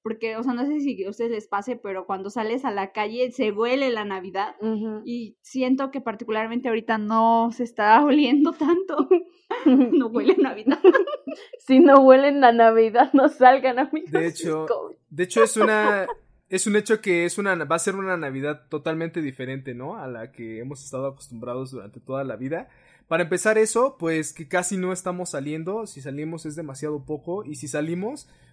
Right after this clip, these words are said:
Speaker 3: pues no vemos toda esta, em, cuestión de las luces, de la gente afuera. Creo que son épocas que, aunque hace muchísimo frío, por lo menos en la ciudad en la que vivimos, pues siempre hay gente afuera, ¿no? O no falta quien te invita a la posada, a la fiesta,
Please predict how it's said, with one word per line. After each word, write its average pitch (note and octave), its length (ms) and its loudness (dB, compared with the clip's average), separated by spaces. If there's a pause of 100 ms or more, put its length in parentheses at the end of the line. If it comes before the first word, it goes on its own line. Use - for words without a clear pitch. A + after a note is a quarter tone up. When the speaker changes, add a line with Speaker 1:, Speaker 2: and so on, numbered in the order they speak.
(100)
Speaker 3:
pues D3+ 160 -8
no F3+ 120 0
vemos F3+ 320 -4
toda F3 220 -2
esta, E3 600 -4
em, B2+ 640 -8 (360)
cuestión D#3 400 -6
de D#3 100 -4
las C3+ 200 -8
luces, D#3 640 -4
de C#3 80 -6
la A#2 100 -12
gente C3 260 -14
afuera. D3+ 540 -6 (280)
Creo G#3+ 120 -10
que C#4 100 -8
son A#3 180 -6
épocas A3+ 360 -8
que, D3+ 180 -6
aunque C#3 280 -8
hace F#3+ 320 -10
muchísimo D#3+ 640 -12
frío, C#3 280 -8
por - 140 -16
lo A#2 80 -14
menos D3 240 -12
en C#3 100 -12
la G2+ 80 -18
ciudad B2+ 260 -10
en D3+ 80 -12
la C3 100 -16
que A#2+ 120 -18
vivimos, C3+ 540 -12 (340)
pues E3 120 -10
siempre G#3+ 220 -4
hay G3 60 -6
gente F3+ 240 -8
afuera, C#3+ 320 -8
¿no? C#3+ 220 -8
O E3 40 -6
no D#3 100 -4
falta E3 360 -4
quien C#3 180 -12
te B2+ 80 -12
invita C3 240 -10
a C#3+ 40 -6
la B2 140 -10
posada, C#3 640 -6
a C#3+ 40 -6
la G#2 140 -12
fiesta, D#3 580 -8